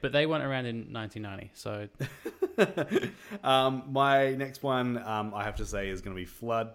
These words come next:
Speaker 2: by They Might Be Giants.
Speaker 1: Oh, only number
Speaker 2: Um,
Speaker 1: four.
Speaker 2: Yeah, I,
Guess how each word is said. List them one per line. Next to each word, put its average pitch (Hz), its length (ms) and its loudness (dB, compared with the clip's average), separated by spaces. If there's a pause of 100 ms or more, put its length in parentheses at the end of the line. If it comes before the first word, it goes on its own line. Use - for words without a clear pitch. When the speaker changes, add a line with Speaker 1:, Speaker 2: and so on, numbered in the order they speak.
(100)
Speaker 2:
by 87 300 -6
They 90 160 -10
Might 90 140 -12
Be 87 40 -16
Giants. 104 640 -8 (240)
Speaker 1:
Oh, 143 200 -6
only 147 160 -4
number 101 200 0
Speaker 2:
Um, 95 200 -2
Speaker 1:
four. 135 380 -6 (460)
Speaker 2:
Yeah, 110 420 2
I, 104 400 -2